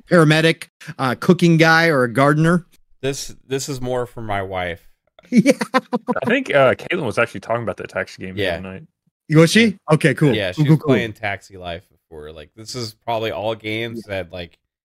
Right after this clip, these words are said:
Speaker 2: she's probably gonna wanna see this, the trailer for the, the Life series.
Speaker 1: Yes, the Life series for sure. You should have her check 'em out, uh, for sure. Um, they had a new update to, uh, Crown Wars.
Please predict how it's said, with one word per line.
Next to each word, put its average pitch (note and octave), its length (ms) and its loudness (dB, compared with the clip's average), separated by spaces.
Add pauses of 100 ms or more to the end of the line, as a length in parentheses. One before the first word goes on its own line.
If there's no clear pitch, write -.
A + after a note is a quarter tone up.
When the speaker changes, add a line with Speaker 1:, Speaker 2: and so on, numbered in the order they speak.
(160)
Speaker 2:
she's - 120 -20
probably F3+ 220 -4
gonna C3+ 80 -4
wanna B2 140 -6
see - 120 -18
this, F#2+ 200 -20 (260)
the G2+ 60 -20
trailer F2+ 420 -8
for F2 160 -20
the, D#2+ 220 -18 (280)
the F#2+ 80 -14
Life F2+ 280 -6
series. D2 640 -20 (140)
Speaker 1:
Yes, D#3 460 2
the D3+ 120 0
Life D3 220 2
series C3 300 -4
for C3 140 -6
sure. B2 200 -4
You C3+ 200 2
should D3 160 -2
have C3+ 100 2
her B2 80 -2
check - 220 -6
'em G#2+ 100 -6
out, F#2 260 -6
uh, A2+ 200 -6
for B2+ 140 -12
sure. G2+ 300 -6 (440)
Um, D#3 180 6
they D#3+ 120 6
had E3+ 160 4
a E3 60 2
new F3 260 6
update F3+ 420 4
to, E3 340 4
uh, C#3+ 220 0
Crown F#3+ 640 2
Wars. E3 520 6